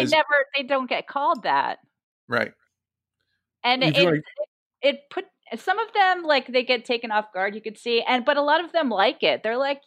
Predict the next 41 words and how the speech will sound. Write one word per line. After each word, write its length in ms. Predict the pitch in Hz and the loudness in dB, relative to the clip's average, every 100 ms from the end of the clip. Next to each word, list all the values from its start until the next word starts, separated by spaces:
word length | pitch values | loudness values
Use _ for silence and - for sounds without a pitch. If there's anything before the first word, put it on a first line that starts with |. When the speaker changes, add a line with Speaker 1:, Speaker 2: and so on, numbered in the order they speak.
| 554 | -2
Speaker 2:
"Yeah, 220 | 170 151 190 _ | 0 -2 -4 _
thank 220 | 381 311 190 | -14 -12 -10
you." 280 | - 147 147 _ _ _ _ _ _ _ _ | -10 -10 -14 _ _ _ _ _ _ _ _
It, 300 | 233 240 - - | -4 -4 -4 -2
Speaker 1:
Call 140 | 196 | 0
'em 60 | 311 | 2
Speaker 2:
men 40 | |
Speaker 1:
sugar 240 | 370 453 381 349 | 0 0 0 2
Speaker 2:
have 100 | 349 | 0
a 0 | |
Speaker 1:
tits. 80 | - | -4
Speaker 2:
different 220 | 740 719 523 | -12 -12 -4
reaction. 540 | 226 302 - 190 170 | 0 0 -2 -12 -10
<laughs> 40 | - | -2
Yeah, 140 | 302 | -2
sugar 520 | - 285 208 226 226 - - - | 0 -8 -4 -4 -4 -10 -16 -6
tits. 240 | - _ - _ _ _ - - | -6 _ -20 _ _ _ -20 0
No, 140 | 294 311 | 2 4
that's 200 | 415 427 | 2 0
a 60 | |
little 300 | 370 330 294 269 | -4 0 0 0
too, 140 | - | -2
I 80 | 220 | -2
don't 100 | 208 185 | 0 -2
know. 120 | 170 | 0
That 160 | 190 208 | 0 0
would, 160 | 202 190 | -2 0
that 100 | 185 | 2
would 100 | 180 | 2
get 140 | 170 | -2
me 80 | 160 | -4
in 60 | 156 | -8
a 60 | |
little 160 | 156 151 | -8 -8
bit 100 | 139 | -6
of 80 | 143 | -8
trouble, 280 | - 151 143 | -6 -6 -4
I 140 | 143 147 | -6 -6
think, 280 | - 143 - | -10 -14 -8
but 220 | - 113 - _ _ _ _ _ _ 127 | -6 -6 -6 _ _ _ _ _ _ -12
Speaker 1:
Okay. 220 | 123 | -8